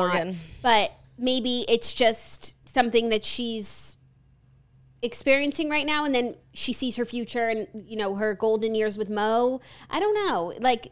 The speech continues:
Speaker 1: Yeah.
Speaker 2: things look different for everyone. So I think they're, they're also figuring it out. On the trailer, it looks like they have a conversation with their daughters about the state of their
Speaker 1: Yes.
Speaker 2: family and their relationship, which is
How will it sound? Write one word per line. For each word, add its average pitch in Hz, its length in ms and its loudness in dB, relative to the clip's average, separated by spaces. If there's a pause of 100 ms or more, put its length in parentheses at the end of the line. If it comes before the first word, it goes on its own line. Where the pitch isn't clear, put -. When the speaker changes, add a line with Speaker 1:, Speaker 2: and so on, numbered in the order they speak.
(800)
Speaker 1:
Yeah. 175 320 2
Speaker 2:
things 320 240 -2
look 330 140 -2
different 311 280 -2
for 294 80 2
everyone. 240 360 -2
So 233 100 -4
I 226 40 0
think 285 200 -4
they're, 269 300 2
they're 220 340 2
also 277 380 0
figuring 294 440 -4
it 294 60 -4
out. 302 220 -2 (640)
On 247 380 4
the 233 80 4
trailer, 247 640 4
it 233 200 0
looks 220 160 -4
like 226 120 0
they 226 60 2
have 214 100 0
a - 20 -2
conversation 208 840 -2
with 190 220 0
their 196 180 2
daughters 196 560 0
about 185 340 2
the 190 80 -6
state 190 380 0
of 190 100 0
their 180 340 4
Speaker 1:
Yes. 175 100 -4
Speaker 2:
family 196 380 2
and 214 80 2
their 196 120 0
relationship, 202 720 -4
which 202 180 -4
is 180 240 -6